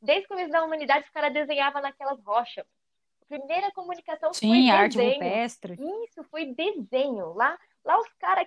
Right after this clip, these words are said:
Speaker 1: que sabia de nada, ainda da pedra lascada, tava aprendendo a fazer, mas eles sentiram a necessidade de desenhar. Então, é uma arte muito democrática. A música ainda tem essa dificuldade mesmo, de ser
Speaker 2: Uhum.
Speaker 1: mais, mais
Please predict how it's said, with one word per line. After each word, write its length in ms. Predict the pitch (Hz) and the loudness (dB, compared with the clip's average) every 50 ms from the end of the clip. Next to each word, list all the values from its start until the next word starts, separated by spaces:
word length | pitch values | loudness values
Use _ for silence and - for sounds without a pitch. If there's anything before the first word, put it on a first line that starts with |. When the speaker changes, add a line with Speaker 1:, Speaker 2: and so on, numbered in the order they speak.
| _ - | _ -8
Speaker 1:
que 220 | 339 349 370 381 392 - | -8 -6 -4 -4 -4 -4
sabia 340 | 370 339 285 277 349 392 294 | -4 -4 -4 -4 -4 -4 -4
de 160 | 262 277 370 427 392 | -4 -4 -8 -6 -2
nada, 320 | 294 277 294 339 269 285 | -2 0 0 0 0 -2
ainda 160 | 285 294 269 | -2 -2 -4
da 100 | 254 294 294 | -6 -8 -6
pedra 280 | - 294 294 277 359 | -4 -4 -2 0 2
lascada, 520 | 359 370 381 370 - _ - 262 277 302 302 | 4 4 2 2 0 _ -2 0 2 2 2
tava 140 | 311 285 302 | 2 2 0
aprendendo 300 | 294 294 294 294 294 320 | 0 -2 -2 -4 -4 -4
a 40 | |
fazer, 400 | - - 294 294 269 302 320 381 - _ _ _ _ _ | -2 -2 -2 -2 0 -2 -2 -4 -4 _ _ _ _ _
mas 200 | - 320 330 294 | -6 -4 -4 -2
eles 180 | 330 349 349 - | -2 -4 -4 -6
sentiram 300 | - 359 311 - 370 370 | -12 -14 -12 -8 -6 -6
a 40 | 381 | -6
necessidade 440 | 381 - 359 339 311 302 311 302 285 | -6 -8 -12 -6 0 2 2 2 2
de 60 | 262 | 0
desenhar. 360 | 285 302 277 294 285 233 196 - _ _ _ _ _ _ - | -4 -6 -4 -4 -4 -4 -6 -8 _ _ _ _ _ _ -16
Então, 340 | 262 269 - 339 330 320 320 302 - | -16 -10 -6 -6 -6 -4 -6 -6 -2
é 100 | 311 311 | -2 -2
uma 160 | 320 311 320 | -2 -2 -2
arte 200 | 320 320 320 - | -2 -2 -4 -6
muito 360 | 339 311 277 285 302 302 - 208 | -8 -6 -6 -6 -8 -8 -10 _
democrática. 640 | 220 214 208 202 - 220 175 160 170 - _ - - - | -12 -10 -10 -8 -6 -2 -2 -2 -2 -4 _ -18 -10 -8
A 120 | 269 320 | -6 -6
música 440 | 339 320 285 320 349 339 - - 277 | -6 -6 -6 -6 -6 -8 -8 -10 -8
ainda 160 | 254 247 247 | -6 -6 -6
tem 180 | 254 262 233 240 | -6 -8 -10 -10
essa 160 | 233 - 262 | -8 -10 -12
dificuldade 760 | - _ _ 269 269 - 277 240 247 233 226 226 196 214 220 | -12 _ _ -20 -20 -20 -8 -4 -2 -2 0 -2 -4 -6 -10
mesmo, 320 | 202 190 175 165 - _ _ _ | -8 -8 -8 -8 -10 _ _ _
de 260 | 180 190 196 196 196 - _ _ _ _ _ _ _ _ _ _ _ _ _ _ _ _ _ _ _ _ _ - 202 208 | _ -14 -12 -12 -12 -12 _ _ _ _ _ _ _ _ _ _ _ _ _ _ _ _ _ _ _ _ _ -8 -2 0
ser 100 | 339 359 | 2 4
Speaker 2:
Uhum. 60 | 349 | 6
Speaker 1:
mais, 320 | 381 381 392 381 - - | 6 4 4 2 -2 -8
mais 300 | - 330 359 381 403 381 | -6 -2 0 0 0 -2